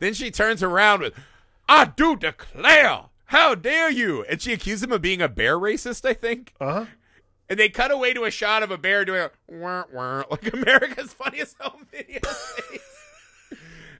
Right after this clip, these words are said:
Speaker 1: And so this hurts me a lot 'cause I feel like everything they added to the movie essentially makes it worse.
Speaker 2: Yeah. Well,
Speaker 1: And that sucks.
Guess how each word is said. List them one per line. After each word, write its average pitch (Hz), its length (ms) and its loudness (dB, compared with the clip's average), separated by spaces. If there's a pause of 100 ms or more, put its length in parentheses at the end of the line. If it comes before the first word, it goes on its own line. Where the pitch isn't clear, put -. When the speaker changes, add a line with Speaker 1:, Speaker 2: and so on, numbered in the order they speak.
(100)
Speaker 1:
And 220 120 -10
so 277 280 -2 (400)
this 214 500 -10 (260)
hurts 196 380 -2
me 165 100 -6
a 143 100 0
lot 127 280 0
'cause 143 140 -10
I 156 100 -2
feel 226 160 -6
like 262 200 -6 (140)
everything 190 640 -8
they 175 220 -6
added 135 460 -2
to 139 100 -12
the 123 100 -14
movie 107 600 -8 (960)
essentially 170 1160 -4
makes 151 440 -4
it 131 280 -4 (560)
worse. - 540 -16
Speaker 2:
Yeah. 127 180 -12 (180)
Well, 185 440 -4
Speaker 1:
And 254 120 -8
that 285 300 -4
sucks. - 600 -6